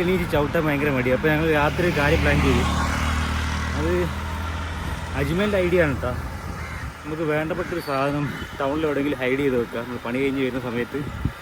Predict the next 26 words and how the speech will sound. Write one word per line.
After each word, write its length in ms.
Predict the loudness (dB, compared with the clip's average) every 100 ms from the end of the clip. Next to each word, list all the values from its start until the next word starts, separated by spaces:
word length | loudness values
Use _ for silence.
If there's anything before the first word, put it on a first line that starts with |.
| -14 -14 -12 -12 -10
അപ്പോൾ 200 | -4 -4 -4 -10 -12 -6
എന്തായാലും 300 | 2 2 4
ഒരു 60 | 4
രാവിലെ 200 | 4 6 4
എണീച്ച് 200 | 4 2
അത് 80 | 2
പോയി 120 | 2 2
എടുക്കുമെന്ന് 340 | 2 -2 0 0
പറഞ്ഞു. 200 | -2 -8 -12 -14 -14 -14 -14 -14 -12 -10
അപ്പോൾ 140 | -2 0
എന്തെങ്കിലും 280 | 2 2 2
ഒരു 60 | 2 4
സംഗതി 320 | 4 6 8 6 2
ഒരു 100 | 0 4
സ്ഥലത്ത് 340 | 2 6 6 4 2 -4 -4 -2 -2 -2 2
ഹൈഡ് 220 | 4 6
ചെയ്ത് 140 | 8 6
വെച്ചിട്ട് 240 | 4 0 2
അത് 60 | 0
എടുക്കണ 260 | 0 -2 -2 -2
പോയി 160 | -4 -4 -4
വീഡിയോ 260 | -4 -2 -2 -4 -12 -14 -14 -14 -16 -16 -12
വ്ലോഗ് 340 | -2 0 2 2
ചെയ്യാമെന്ന് 320 | 0 0 -2
പ്ലാൻ 160 | -2 -4
ചെയ്തു. 200 | -6 -8